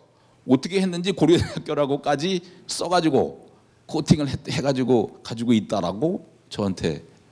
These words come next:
보내왔습니다. 어, 얼마나 저 아내가 좋아하는지 정말, 어? 자기가 한 일이 이렇게까지 인상 깊게 저분한테, 어? 박혔다라는 거에 대해서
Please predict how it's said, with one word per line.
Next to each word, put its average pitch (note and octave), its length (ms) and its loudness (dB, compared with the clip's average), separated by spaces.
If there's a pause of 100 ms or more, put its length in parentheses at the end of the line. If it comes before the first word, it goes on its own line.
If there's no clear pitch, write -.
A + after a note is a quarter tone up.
(240)
보내왔습니다. - 500 -2 (640)
어, D3 80 -2 (100)
얼마나 E3+ 540 4
저 D3 300 -6
아내가 C#3+ 340 0
좋아하는지 A2+ 600 -4
정말, E2+ 400 -6 (340)
어? B2 160 -6
자기가 C#3 300 2
한 C#3+ 220 -2
일이 C3 520 2 (280)
이렇게까지 C#3 840 0 (160)
인상 C3 360 2
깊게 A#2 560 -4
저분한테, A2 680 0 (240)
어? C#3 240 -6 (360)
박혔다라는 G#2 640 0
거에 F2+ 180 0
대해서 F2 520 -4